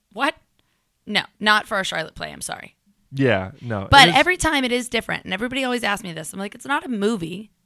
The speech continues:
Speaker 1: where things are the exact same
Speaker 2: Right,
Speaker 1: time,
Speaker 2: right,
Speaker 1: or
Speaker 2: right.
Speaker 1: the exact same thing every time you see them.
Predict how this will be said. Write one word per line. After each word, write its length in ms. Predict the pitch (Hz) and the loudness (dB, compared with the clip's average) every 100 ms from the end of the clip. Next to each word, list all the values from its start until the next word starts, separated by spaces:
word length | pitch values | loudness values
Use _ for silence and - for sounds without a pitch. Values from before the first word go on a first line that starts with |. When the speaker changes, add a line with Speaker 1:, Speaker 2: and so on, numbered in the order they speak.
| _ _ | _ _
Speaker 1:
where 120 | 196 | -8
things 240 | 196 208 196 | -4 -4 -4
are 80 | 196 | -4
the 120 | 185 | -4
exact 400 | 180 202 175 - | -2 -2 -2 -4
same 200 | 180 170 | -6 -6
Speaker 2:
Right, 80 | 170 | -4
Speaker 1:
time, 340 | 131 190 175 - | -2 0 -2 -6
Speaker 2:
right, 80 | 185 | -4
Speaker 1:
or 40 | 175 | -4
Speaker 2:
right. 60 | - | -6
Speaker 1:
the 60 | |
exact 280 | 180 190 180 | -8 -8 -8
same 160 | 180 165 | -10 -12
thing 160 | 180 | -12
every 120 | 175 165 | -12 -12
time 160 | 170 | -12
you 40 | 165 | -12
see 160 | - | -8
them. 200 | 226 170 | -8 -8